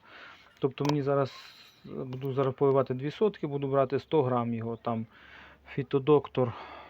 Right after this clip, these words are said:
на вісім літрів сорок грам собі перераховував. Тобто були, ну, м, от, зараз покажу. Тобто,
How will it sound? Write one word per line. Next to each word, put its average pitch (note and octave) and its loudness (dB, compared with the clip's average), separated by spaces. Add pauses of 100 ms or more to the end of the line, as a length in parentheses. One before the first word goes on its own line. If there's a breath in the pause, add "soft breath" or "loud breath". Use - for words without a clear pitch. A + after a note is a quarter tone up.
на C3+ -2
вісім C3 -2
літрів B2+ -2
сорок D#3+ 2
грам D3 -2
собі C3+ -8
перераховував. C3 2 (680 loud breath)
Тобто C3+ -2
були, C3+ 2
ну, C#3 2
м, C3+ -8
от, B2+ -8 (680 loud breath)
зараз A#2+ -8
покажу. A#2+ -12 (1900 loud breath)
Тобто, B2 -4